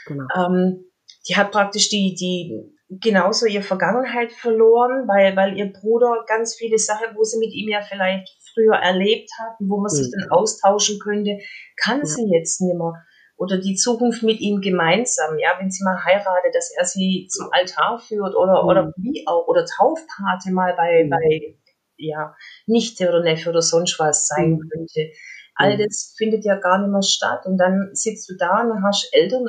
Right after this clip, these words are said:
Speaker 2: über die du dir laufend Sorgen machen musst,
Speaker 1: Ja,
Speaker 2: ähm,
Speaker 1: eben.
Speaker 2: wie sie das verkraften und die dir so leid tun und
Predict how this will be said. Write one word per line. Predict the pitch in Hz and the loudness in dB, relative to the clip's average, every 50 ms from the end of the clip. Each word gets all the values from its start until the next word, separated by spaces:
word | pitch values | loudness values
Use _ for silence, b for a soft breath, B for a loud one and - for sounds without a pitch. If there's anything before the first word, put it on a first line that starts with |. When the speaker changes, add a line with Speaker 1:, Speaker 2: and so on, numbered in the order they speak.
| 220 202 | -6 -6
Speaker 2:
über | 190 185 185 | -4 -4 -4
die | 185 185 190 | -4 -4 -6
du | 185 196 196 | -4 -4 -4
dir | 196 190 185 | -2 0 0
laufend | 180 175 170 - - - 196 185 | 2 2 0 0 -2 -4 -6 -4
Sorgen | - - - 147 147 180 - 320 330 302 | -4 -2 2 2 2 2 2 -2 -4 -6
machen | 240 226 208 196 220 214 | -6 -6 -6 -6 -4 -4
musst, | 208 214 214 208 202 - - - - - | -4 -4 -2 -2 0 0 0 -2 -2 0
Speaker 1:
Ja, | 185 185 | 0 2
Speaker 2:
ähm, | 185 185 | 2 2
Speaker 1:
eben. | 185 190 165 147 147 - _ _ _ _ _ _ - | 2 0 0 -2 -6 -10 _ _ _ _ _ _ -4
Speaker 2:
wie | 185 202 | -2 0
sie | 190 208 214 | 2 2 0
das | 208 202 196 - | 0 0 -2 -2
verkraften | - 202 196 - - 156 165 196 - - - 247 233 214 | -2 -4 -4 -2 -2 -2 -2 -2 -4 -4 -2 0 2 2
und | 202 196 190 185 | 2 0 0 0
die | 190 | -2
dir | 185 196 202 | -2 -2 -2
so | 202 - 214 196 | -2 -2 0 0
leid | 175 147 147 170 - - | 0 2 2 0 -2 -4
tun | - - 254 254 262 254 247 | -4 -2 0 0 2 0 0
und | 214 - 196 196 190 185 185 - | 0 0 0 0 0 0 -2 -8